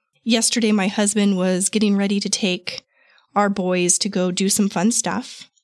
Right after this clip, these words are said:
to give me some time to work on the podcast. And while he was gathering things for them,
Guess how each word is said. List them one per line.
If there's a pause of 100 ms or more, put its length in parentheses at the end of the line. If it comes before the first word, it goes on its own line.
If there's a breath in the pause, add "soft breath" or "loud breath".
(160)
to
give
me
some
time
to
work
on
the
podcast. (640 loud breath)
And (520)
while
he
was
gathering
things
for
them,